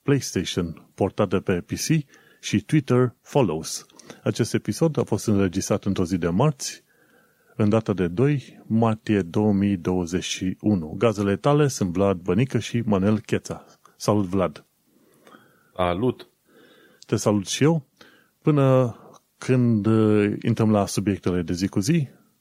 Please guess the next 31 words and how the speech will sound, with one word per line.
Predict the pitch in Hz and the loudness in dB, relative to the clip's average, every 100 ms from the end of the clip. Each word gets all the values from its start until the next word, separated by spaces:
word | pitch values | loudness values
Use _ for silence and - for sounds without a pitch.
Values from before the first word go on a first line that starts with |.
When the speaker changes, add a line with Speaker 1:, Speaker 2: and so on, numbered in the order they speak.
| _ _ _ | _ _ _
Speaker 1:
nu | 123 135 | 0 2
uita | 113 143 | 2 -2
să | - 110 | 0 0
ne | 98 | 0
cauți | 120 113 - | 0 0 -2
pe | 98 87 - 131 | -4 -4 -2 -2
iTunes, | 131 135 131 - - | 0 2 2 0 -4
pe | 95 80 - | -4 -4 -2
Podbean, | 143 117 107 117 120 - _ _ _ _ | -2 0 0 0 0 -4 _ _ _ _
pe | - 95 87 | -2 0 2
YouTube | 131 139 123 127 | 0 2 0 0
și | - - 104 | -6 -6 -4
pe | - 104 - - | 0 0 -2 -10
Reddit, | 104 98 92 104 151 - _ _ - | -4 -2 0 2 0 -4 _ _ -8
unde | - 135 123 | 0 0 2
pe | 107 | 2
Reddit | 123 117 117 | 2 2 0
câteodată | 104 104 101 104 | 0 0 2 2
mai | 95 | 2
las | 98 98 | 2 0
comentarii | - 92 85 92 92 92 | -2 -2 0 -2 -2 -2
și | - - 92 90 90 - 104 90 | -6 -4 -2 0 -2 -4 -8 -8
statusuri | 85 - 110 - 98 117 110 | -10 -4 -4 -4 -4 -2 0
unde | 98 90 | 0 0
invit | 90 90 110 | 0 -2 -2
pe | - | 0
oameni | 98 104 98 | 2 2 0
să | - 101 101 - _ _ - | 0 -2 -2 -4 _ _ -4
povestească | 101 90 - 92 92 | -2 -2 -4 -4 -4
chestiunile | - 90 - 113 | -4 -4 0 0
sau, | 131 139 156 | 2 0 0